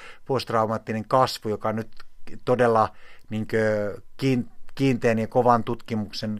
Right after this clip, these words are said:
kovan tutkimuksen kohde tällä hetkellä, ja niinku nähdään just, kun katsotaan sinne menneisyyteen niinku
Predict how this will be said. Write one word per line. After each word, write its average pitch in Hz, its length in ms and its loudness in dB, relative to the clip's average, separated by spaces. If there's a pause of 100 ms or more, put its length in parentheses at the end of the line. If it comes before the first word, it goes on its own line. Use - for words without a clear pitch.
kovan 127 420 4
tutkimuksen 110 800 -4 (120)
kohde 120 340 2
tällä 113 300 0
hetkellä, 107 500 0
ja 107 220 2 (480)
niinku 117 140 -4
nähdään 131 440 6
just, 123 180 -2
kun - 120 -10
katsotaan 120 400 0
sinne 110 180 -4
menneisyyteen 113 960 0
niinku 104 420 -2